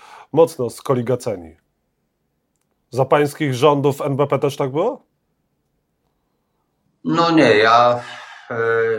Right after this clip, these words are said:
Speaker 2: znaczy ja przede wszystkim nie uważam, że, e, bank centralny powinien być na wojnie z rządem, jak to jakiś czas temu, e, myślę, że takie przekonanie w Polsce było.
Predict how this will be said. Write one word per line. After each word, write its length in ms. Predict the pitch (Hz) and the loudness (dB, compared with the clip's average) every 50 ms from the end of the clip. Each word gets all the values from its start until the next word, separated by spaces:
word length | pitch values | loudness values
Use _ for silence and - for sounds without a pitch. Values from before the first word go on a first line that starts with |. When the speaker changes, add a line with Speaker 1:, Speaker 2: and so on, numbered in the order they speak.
| 107 104 101 - - - _ _ _ _ - | -8 -12 -16 -18 -20 -20 _ _ _ _ -16
Speaker 2:
znaczy 280 | - - - - 104 | -14 -14 -12 -8 -2
ja 180 | 101 113 123 - | 2 2 2 2
przede 360 | - - - - 135 131 123 | 0 -2 -4 -2 0 0 0
wszystkim 500 | 123 - 135 - - - 147 131 131 127 | 0 -2 -2 -4 -2 0 0 2 4 4
nie 120 | 131 143 | 6 6
uważam, 540 | 156 156 151 170 185 170 - 131 107 107 104 | 6 6 6 4 4 4 2 0 -2 -2 -2
że, 260 | 104 107 107 104 104 104 - - - - - - - - - _ - | -4 -2 -2 -2 -2 -4 -8 -12 -20 -20 -20 -20 -20 -20 -16 _ -4
e, 60 | 95 92 95 95 95 92 92 92 92 | -2 -2 0 0 0 -2 -2 -4 -6
bank 520 | - - - - - - 113 117 123 123 - | -8 -12 -16 -10 -2 2 2 2 2 2 0
centralny 520 | - 123 113 - 123 123 123 131 135 131 | -2 -2 -2 0 2 2 2 2 2 0
powinien 280 | 120 113 110 123 117 117 | -2 -2 -2 0 -2 -2
być 140 | - - | -2 0
na 120 | 127 120 107 | 0 2 2
wojnie 300 | 107 120 120 120 127 135 | 4 4 4 4 4 4
z 40 | 131 | 4
rządem, 520 | 123 135 117 104 98 85 87 80 - - 104 | 4 2 0 0 0 -4 -6 -8 -8 -8 -6
jak 260 | 104 101 - - - | -4 -4 -4 -6 -8
to 340 | 104 101 98 98 98 98 95 95 _ _ _ _ _ _ | -8 -6 -6 -6 -8 -12 -16 -20 _ _ _ _ _ _
jakiś 400 | 104 98 101 101 - 135 - - | -4 -2 -2 -2 -2 -6 -6 -4
czas 220 | - 123 - - | -4 -4 -2 -4
temu, 400 | - 110 104 104 110 117 123 123 - - - - - - - - - - _ - | -4 -4 -2 -2 -2 -2 -2 -4 -8 -12 -16 -16 -16 -16 -16 -16 -18 -16 _ -4
e, 60 | 107 107 110 110 110 110 110 110 110 113 113 110 110 113 113 113 113 113 113 113 - - - - | -2 0 2 2 4 4 4 4 4 4 4 4 4 4 2 2 2 0 -2 -4 -6 -10 -16 -14
myślę, 540 | 107 104 110 123 120 - - 135 127 127 127 | -8 -4 -2 -2 0 0 0 2 2 4 4
że 440 | 120 120 123 123 123 123 123 123 123 123 123 - - - - - - - - | 2 2 2 2 2 2 2 0 -2 -4 -6 -8 -10 -10 -12 -14 -14 -6 -4
takie 220 | - 113 - 123 | -4 -2 -2 -2
przekonanie 560 | 120 - - - 123 123 123 123 127 127 127 127 | -4 -4 -2 0 2 2 4 4 2 2 0 -2
w 100 | - - | -2 -2
Polsce 360 | - 123 123 - - - 131 | 0 0 0 0 0 -2 0
było. 440 | 123 131 120 104 - 82 - - | 2 4 4 2 2 0 -4 -8